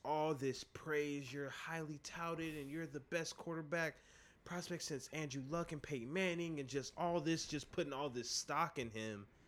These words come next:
And, I mean, given at Clemson, I'm looking at, like, okay, you dominated Clemson. You played an A C C schedule. You know, yes, you had the big win against, you know, Alabama in the national championship your freshman year.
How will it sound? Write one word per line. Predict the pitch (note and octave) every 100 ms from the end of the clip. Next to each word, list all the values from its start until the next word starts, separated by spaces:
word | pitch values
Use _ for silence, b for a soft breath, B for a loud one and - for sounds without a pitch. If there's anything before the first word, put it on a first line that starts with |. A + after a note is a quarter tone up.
| B B B B B - b b b b b b b b b
And, | F3+ F3
I | F3
mean, | F#3 F3+
given | D#3+ A3 A3
at | F#3+ F3
Clemson, | - A3+ A3 G3+ F#3+
I'm | F3+ F#3+
looking | F#3 F#3
at, | F3+ F3
like, | F3 F3
okay, | E3+ G3 G3 F3+
you | F3+
dominated | D#3 F3 F#3 F3+ E3+ F3
Clemson. | - E3 D#3+ D#3+ D#3 C#3+
You | C#3
played | - D#3
an | D3
A | D3+
C | D#3+ E3
C | D#3 - E3+ D#3+
schedule. | - D#3+ D3 C#3 C#3+ C#3+ C#3 C3+ B B B B B -
You | C3
know, | C3+ B2+
yes, | B2+ D3 D#3+ -
you | D#3
had | D3 D3 C#3
the |
big | B2 C#3+ C3
win | C3+ C#3
against, | C3 A2+ C3 B2 - - - -
you | - C3
know, | A2+ A2
Alabama | C3 B2+ A#2+ B2 B2+ A#2+
in | A2+
the | A#2
national | A2+ A#2+ A#2 A2
championship | B2 A#2 A#2 A#2+ G2+
your | A2
freshman | - A#2+ - G#2 A2+
year. | D#3+ D3 B2+